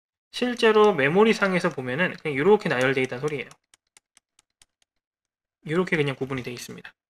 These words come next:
요 얘기를 하고 있는 거고요. 그렇기 때문에 초기화를 할 때 중괄호로 영역별로 할 수도 있지만, 그냥 연속적으로 쭉 할 수도 있다,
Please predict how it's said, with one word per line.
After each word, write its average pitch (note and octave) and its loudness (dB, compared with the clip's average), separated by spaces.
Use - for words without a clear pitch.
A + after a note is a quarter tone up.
요 C3+ -2
얘기를 D3+ -4
하고 F3+ -4
있는 C3 -4
거고요. C3 -6
그렇기 F3 -4
때문에 F#3 2
초기화를 A#3+ 2
할 A3 2
때 C#3+ 0
중괄호로 F#3+ 4
영역별로 F3+ 2
할 F#3 0
수도 - -4
있지만, D#3+ -2
그냥 D#3+ -2
연속적으로 F3+ 0
쭉 G#3+ -2
할 F#3+ -2
수도 - -8
있다, C3 -2